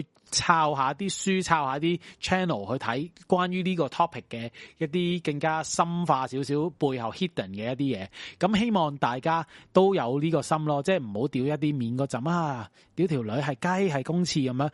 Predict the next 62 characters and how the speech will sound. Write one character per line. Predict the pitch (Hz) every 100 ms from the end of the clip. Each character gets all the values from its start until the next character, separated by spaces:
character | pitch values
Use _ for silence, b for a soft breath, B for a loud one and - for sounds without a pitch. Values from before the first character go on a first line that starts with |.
| B
究 | - 233
竟 | 262 B B B
佢 | - 156
係 | 160 147
雞 | 185
係 | 185 147
公 | 135 170
廁 | 160 131 117 _ _ _
關 | - 165
你 | 170 107
撚 | 98 143
事 | - 113
咩？ | 120 135 B B
噉 | - 185 240 - _
究 | 165
竟 | 170 214
係 | 165 165
雞 | 185
係 | 185 147
公 | 151 185
廁 | 170 135
關 | - 190 185
你 | 170 107 113
事 | - 117 104
嗰 | 131
個 | 139
位 | 110 95 120
係 | 135 120
啲 | 139
咩 | 160 151
呢？ | 151 156 147
噉 | 123 107
樣， | 107 B B
我 | 156
希 | 208
望 | 196 135
我 | 123 131
可 | 160
以 | 185 160 - B
帶 | - 131 135
畀 | 139 120 135
大 | - 117 113
家 | 113 151
係 | 135 117
一 | 110 139
啲 | 160 - 175 -
噉 | - 104
樣 | 131 139
嘅 | 143 117
concept， | - 139 143 104 - B B
希 | 196
望 | 180 135
大 | 120
家 | 120 151
鍾 | 156 180 175
意 | 160 135
我 | 107 104 110 b b -
今 | 180 185
晚 | 190 180
嘅 | 151
節 | - - 131
目， | 117